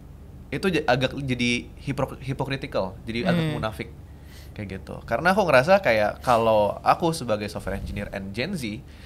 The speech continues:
Speaker 1: kita yang paling depan, eh, apa namanya, menjunjung tinggi inovasi.
Speaker 2: Hmm.
Speaker 1: Gitu. Kayak misalkan ada teknologi terbaru tapi masih pakai yang jadul gitu. Kita yang paling, "Ya, masa pakai yang jadul sih, pakai yang baru dong," gitu.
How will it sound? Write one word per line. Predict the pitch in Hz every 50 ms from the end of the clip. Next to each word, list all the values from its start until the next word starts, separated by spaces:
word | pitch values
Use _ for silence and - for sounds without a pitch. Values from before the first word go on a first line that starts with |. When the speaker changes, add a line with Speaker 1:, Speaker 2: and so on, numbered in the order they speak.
| - - -
Speaker 1:
kita | - - 127 - 165
yang | 185 190 190
paling | - 139 135 139 135
depan, | 127 127 123 - - 139 151 170 190 202 208 214 - - - - - - - - - - - - - - - - -
eh, | - 117 117 113 113 113 110 110 113
apa | - - 123 120 -
namanya, | - 127 117 107 107 107 110 120 139 165
menjunjung | 151 131 131 131 131 127 139 131 127 147 165 160
tinggi | 160 156 135 123 123 127 175 - - - -
inovasi. | - 143 131 131 131 131 131 - - 123 - - - - - - -
Speaker 2:
Hmm. | - - 165 165 170 165 156 147 147
Speaker 1:
Gitu. | 143 147 - - 92 87 -
Kayak | - 117 117
misalkan | 117 113 - 117 117 165 180
ada | - 127 120 120
teknologi | 110 117 107 117 117 117 117 117
terbaru | 117 - 120 117 117 113 120 123 135 127 - - - - - - - - - - - - - -
tapi | - - 120
masih | 113 113 -
pakai | 117 107 - 113 107
yang | 107 101
jadul | 98 92 92 98 95 90 90 -
gitu. | - - - - - - - - - - -
Kita | - 156 185
yang | 190 175
paling, | 170 151 156 - - -
"Ya, | 175 226 208 190 165 - - - - - - - - - - - -
masa | - 135 135 - 202 - - - - -
pakai | - - 123 - 127 120
yang | 120 110
jadul | 104 104 127 143
sih, | 147 143 180
pakai | - - - 127
yang | 139 127
baru | 127 143 175 185
dong," | 175 165 160 135 117
gitu. | 107 98 - 107